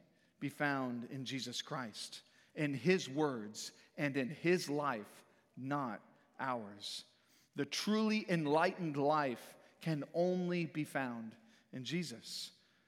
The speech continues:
because he is much more than a prophet. We're seeing here he is the very point of history.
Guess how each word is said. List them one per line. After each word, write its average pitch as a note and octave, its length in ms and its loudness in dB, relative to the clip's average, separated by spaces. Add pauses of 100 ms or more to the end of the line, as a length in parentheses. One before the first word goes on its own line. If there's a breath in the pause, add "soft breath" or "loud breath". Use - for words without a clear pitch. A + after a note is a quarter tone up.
(200 soft breath)
because D#3 260 -4
he E3 120 2
is D3 160 -2
much D#3 480 -4
more C3+ 400 -4
than B2 120 -8
a A#2 40 -8
prophet. G#2+ 460 -16 (480 soft breath)
We're C3 80 -4
seeing D3 240 -2
here C#3 340 -2
he C3+ 220 -2
is B2 320 -6 (300 soft breath)
the - 60 -6
very B2+ 220 -6
point - 640 -10 (320 soft breath)
of A#2 140 -12
history. G2+ 500 -10